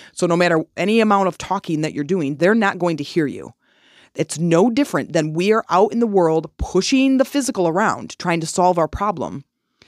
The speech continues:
We are not going to get a solution. We're not.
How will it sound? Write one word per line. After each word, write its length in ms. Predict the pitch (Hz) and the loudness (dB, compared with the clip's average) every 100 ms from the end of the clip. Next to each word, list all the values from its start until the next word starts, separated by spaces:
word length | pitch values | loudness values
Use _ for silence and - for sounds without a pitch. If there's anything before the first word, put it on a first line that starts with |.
| - - - | -20 -20 -8
We 300 | 147 208 254 - | 2 4 4 2
are 240 | 190 196 196 | 2 4 2
not 480 | 185 190 208 233 | 0 0 0 -2
going 240 | - 185 180 | -2 -2 -2
to 80 | 151 | 0
get 180 | 185 - | -2 0
a 40 | |
solution. 480 | 180 - 165 185 - - _ _ | -8 -4 -2 -2 -8 -14 _ _
We're 160 | - 160 | -4 -2
not. 440 | 156 143 - - | 0 -2 -6 -18